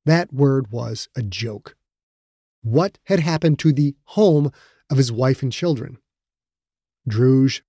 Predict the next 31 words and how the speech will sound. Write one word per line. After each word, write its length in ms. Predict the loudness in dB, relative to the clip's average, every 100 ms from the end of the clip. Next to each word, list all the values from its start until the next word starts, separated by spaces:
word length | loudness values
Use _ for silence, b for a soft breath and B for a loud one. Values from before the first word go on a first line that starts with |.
| -4
Thorn. 420 | 0 0 -2 -10 _ _ _ _ _ _ -6
That's 380 | -2 -2 -4
what 140 | -10 -14
happened. 380 | -16 -18 -20 -20 _ _ _ _ _ _ _ _ _ _ _ _ -2
Killian 380 | 2 4 4 0
shook 260 | 0 -2
off 180 | -4 -10
the 100 | -12
thought. 380 | -12 -14 -18 -20 _ _ _ _ _
No 120 | 2 2
time 240 | 0 -6
for 100 | -6
that 160 | -10 -10
now. 280 | -14 -16 -20 _ _ _ _ _ _ _ _ _ _ -4
Funaka 460 | 0 2 0 -2
Tolvaj 600 | -4 0 2 2 0 -2 -6 b b
stood 340 | -6 2 4
near 220 | 4 2 2
his 160 | 2
chair, 380 | -2 -12 -14 -20 b b b
silently 600 | -2 2 2 0 -2 -2
watching 420 | 0 -2 -4 -6
the 80 | -6
crew 240 | -6 -4
work. 380 | -4 -6 -12 -20 _ _ _ _ _ _ _ _ _ 0
Her 80 | 2
watchbot 600 | 2 -2 -2 -2 -2 -4
scurried 420 | -6 0 2 2
about 260 | 0 -2
the 60 | -2
bridge, 420 | 2 2 2 -2